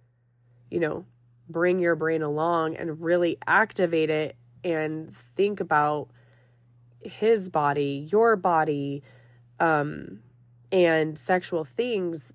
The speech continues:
that make you feel interested in sex. Sexual feelings don't just happen or come naturally. So no matter what our age is, we have to learn how to cultivate desire and learn how to have interesting sex,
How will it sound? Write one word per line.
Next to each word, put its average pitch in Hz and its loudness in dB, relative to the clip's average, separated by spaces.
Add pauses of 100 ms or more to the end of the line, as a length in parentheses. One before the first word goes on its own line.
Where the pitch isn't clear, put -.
that 156 2 (100)
make 170 -4
you 156 -4
feel 156 -2
interested - -8
in 67 -12
sex. - -14 (1040)
Sexual 262 2
feelings 220 2
don't 165 0
just 156 -4
happen 190 0
or 160 -4
come 160 -8
naturally. 151 -6
So - -4 (1000)
no 202 2
matter 185 4
what 180 4
our 170 4
age 170 2
is, - -8
we 185 -2
have 185 4
to 180 -2
learn 170 0
how 170 0
to 156 -2
cultivate 160 -6
desire 147 0
and 147 -8
learn 143 -4
how 143 -6
to 147 -4
have 143 -4
interesting 175 -6
sex, - -4